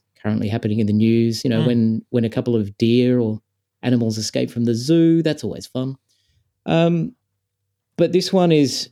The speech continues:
Speaker 1: it, it has broader societal potential, um, which is, like, blockchain was kind of interesting in that it had the, it has the same hype thing, but it didn't really go broad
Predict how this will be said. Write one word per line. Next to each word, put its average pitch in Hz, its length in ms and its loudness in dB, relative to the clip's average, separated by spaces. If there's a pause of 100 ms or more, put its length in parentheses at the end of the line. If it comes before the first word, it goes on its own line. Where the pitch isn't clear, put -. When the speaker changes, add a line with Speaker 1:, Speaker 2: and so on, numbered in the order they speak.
Speaker 1:
it, 165 200 -2
it 165 120 2
has 160 280 0
broader 135 440 2
societal 113 920 -2 (160)
potential, 170 1200 -2 (280)
um, 127 520 2 (160)
which 135 220 -2
is, - 320 -4 (460)
like, - 340 -4 (380)
blockchain 269 440 2
was 220 140 2
kind 151 340 -2
of 139 80 0
interesting 135 540 0
in 120 140 4
that 113 260 0
it 156 240 -2
had 151 260 -2
the, 139 240 0
it 139 80 0
has 190 220 0
the 240 80 -2
same 151 220 -2
hype 131 360 -6
thing, 101 400 -4 (320)
but 135 140 2
it 131 100 -2
didn't 156 320 -2 (100)
really 135 280 0 (140)
go 120 220 2
broad 123 720 2